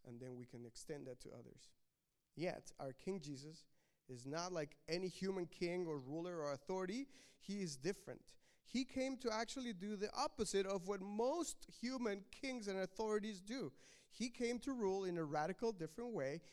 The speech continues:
He came to rule with justice and righteousness. He came to fully and truly bless his people by bringing prosperity and flourishing,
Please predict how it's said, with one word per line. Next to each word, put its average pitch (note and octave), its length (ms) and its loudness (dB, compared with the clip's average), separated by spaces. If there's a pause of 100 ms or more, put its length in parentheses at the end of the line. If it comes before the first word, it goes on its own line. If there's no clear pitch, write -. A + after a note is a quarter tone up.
(120)
He G#3 140 -2
came F#3+ 200 4
to D#3+ 140 0
rule D3+ 300 2
with G#3 260 -6
justice A#3 640 -6
and E3 160 -2
righteousness. F#3+ 640 -2 (240)
He A3 240 0
came A3 540 2 (320)
to G3 100 -4 (240)
fully G#3 600 2 (440)
and G3+ 240 0 (220)
truly C4 400 2
bless E3 540 0
his - 240 -4
people C#4+ 440 2
by D3+ 200 2
bringing D#3 340 -2
prosperity F#3+ 800 -2
and C#4 80 0 (120)
flourishing, G3+ 600 0